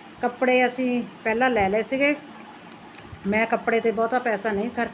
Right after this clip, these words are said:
ਕਰਦੀ ਹੁੰਦੀ, ਹਲਕੇ ਫੁਲਕੇ ਕੱਪੜੇ ਲੈਂਦੀ ਹਾਂ ਜਿਹੜੇ ਕਿ ਹਰ ਵੇਲੇ ਪੈ ਜਾਣ। ਤੇ ਕਿਉਂਕਿ ਜਦੋਂ ਅਸੀਂ ਭਾਰੇ ਕੱਪੜੇ ਲੈ ਲਈਦੇ ਆ ਤੇ ਬਸ ਇੱਕ ਦੋ ਵਾਰ ਪੈਂਦੇ ਆ, ਫਿਰ ਉੱਦਾਂ ਵਾਰ-ਵਾਰ ਪਾਉਣ ਨੂੰ ਕਹਿੰਦੇ ਵੀ ਉਹੀ ਕੱਪੜੇ, ਉਹੀ ਕੱਪੜੇ। ਤੇ ਇਸ ਕਰਕੇ ਮੈਂ ਉਹੀ ਕੱਪੜਾ ਲੈਂਦੀ ਹੁੰਦੀ ਹਾਂ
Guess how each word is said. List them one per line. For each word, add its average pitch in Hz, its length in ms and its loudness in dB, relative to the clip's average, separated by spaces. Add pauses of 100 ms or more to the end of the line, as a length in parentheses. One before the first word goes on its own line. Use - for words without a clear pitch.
ਕਰਦੀ 220 260 0
ਹੁੰਦੀ, 233 220 -2
ਹਲਕੇ 214 320 0
ਫੁਲਕੇ 214 300 -2
ਕੱਪੜੇ 214 340 -2
ਲੈਂਦੀ 208 320 0
ਹਾਂ 247 80 0
ਜਿਹੜੇ 226 240 0
ਕਿ 254 240 -2 (440)
ਹਰ 226 180 6
ਵੇਲੇ 226 260 2
ਪੈ 190 260 0
ਜਾਣ। 208 240 2 (420)
ਤੇ 220 80 -4
ਕਿਉਂਕਿ 262 300 0
ਜਦੋਂ 254 140 4
ਅਸੀਂ 254 160 -4
ਭਾਰੇ 254 260 6
ਕੱਪੜੇ 240 300 2
ਲੈ 214 180 2
ਲਈਦੇ 240 380 4
ਆ 240 120 2 (380)
ਤੇ 220 360 2 (160)
ਬਸ 226 400 -4 (200)
ਇੱਕ 247 220 -2
ਦੋ 247 120 4
ਵਾਰ 240 180 6
ਪੈਂਦੇ 208 400 2
ਆ, 254 60 4
ਫਿਰ 247 240 6
ਉੱਦਾਂ 226 260 4
ਵਾਰ-ਵਾਰ 220 580 4 (360)
ਪਾਉਣ 226 200 2
ਨੂੰ 233 80 0
ਕਹਿੰਦੇ 240 280 2
ਵੀ 233 100 4
ਉਹੀ 202 260 2
ਕੱਪੜੇ, 247 400 2
ਉਹੀ 208 200 2
ਕੱਪੜੇ। 254 380 0
ਤੇ 240 140 0
ਇਸ 220 120 -4
ਕਰਕੇ 226 420 -2
ਮੈਂ 220 160 -2
ਉਹੀ 220 200 0
ਕੱਪੜਾ 233 280 -2
ਲੈਂਦੀ 190 280 0
ਹੁੰਦੀ 240 260 0
ਹਾਂ 254 120 0